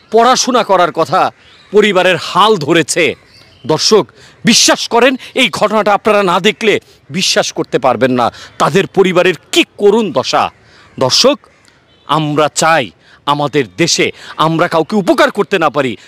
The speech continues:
যেন কেউ কাউকে ক্ষতি না করি। দর্শক, আপনারা ভিডিওটা বেশি বেশি করে শেয়ার করবেন। এই শিশু জিহাদ, স্ক্রিনে যাদের ছবি দেখতে পাচ্ছেন, ছোট্ট শিশু জিহাদ এবং তার পরিবার নিয়ে যেন অন্তত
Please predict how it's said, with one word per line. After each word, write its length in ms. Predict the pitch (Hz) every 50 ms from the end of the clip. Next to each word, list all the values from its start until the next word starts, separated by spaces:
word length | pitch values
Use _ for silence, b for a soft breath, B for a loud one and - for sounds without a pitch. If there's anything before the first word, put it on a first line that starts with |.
| b b
যেন 220 | 131 165 180 185
কেউ 220 | 165 - - 196 190
কাউকে 320 | - 170 156 143 - 160
ক্ষতি 280 | 143 - 202 202 202 196
না 120 | 156 127
করি। 320 | 113 - 127 110 92 85 82 - B B B B B B B -
দর্শক, 300 | - 165 - - 294 - B B B
আপনারা 340 | - 160 - - - 170 165
ভিডিওটা 440 | 135 113 180 180 185 190 - 180 160
বেশি 300 | 123 214 247 - - 233
বেশি 220 | 233 202 - 233
করে 200 | - 208 202 202
শেয়ার 220 | - 208 214 185
করবেন। 340 | 151 196 202 180 196 185 160 - B B B B B -
এই 120 | 196 202
শিশু 380 | 156 - - 240 208 - 247 240
জিহাদ, 340 | 156 202 226 202 226 196 - B B B - 214
স্ক্রিনে 360 | - - - 262 240 240 226
যাদের 240 | - 214 202 226 190
ছবি 260 | - - 240 226 233
দেখতে 240 | 233 208 - - 233
পাচ্ছেন, 360 | 202 196 - - 220 214 151 B B B B B _ -
ছোট্ট 280 | 233 254 - _ -
শিশু 320 | 254 - - 202 - - 214
জিহাদ 360 | 143 151 190 202 202 185 135 B B B B
এবং 260 | - 208 180 208 208
তার 200 | 190 - 208 185
পরিবার 400 | - - 202 220 220 185 202 196
নিয়ে 200 | 185 170 180 190
যেন 160 | 165 175 180 185 175 127 b b b b
অন্তত 600 | - 247 285 277 202 - 285 - - 220 156 101